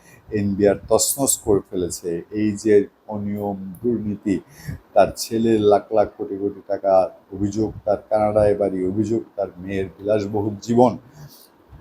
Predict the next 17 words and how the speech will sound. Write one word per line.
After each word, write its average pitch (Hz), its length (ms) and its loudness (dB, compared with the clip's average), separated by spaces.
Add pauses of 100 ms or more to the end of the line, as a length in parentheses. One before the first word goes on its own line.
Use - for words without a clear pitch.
(140)
তার 151 260 10
বিলাসবহুল 113 720 0
জীবন 92 420 -8
এবং 104 380 -8 (380)
কারি 139 260 8
কারি 113 400 2
কারি 104 240 0
কারি 98 340 -4
টাকা। 87 300 -6 (480)
ইতিমধ্যে 104 480 2 (460)
বাংলাদেশ 117 260 6
ব্যাংকের 113 340 0
গভর্নরের 147 600 6
সাথে 113 480 -6
তার 98 120 -2 (200)
ওমরা 107 360 0
হজের 92 400 0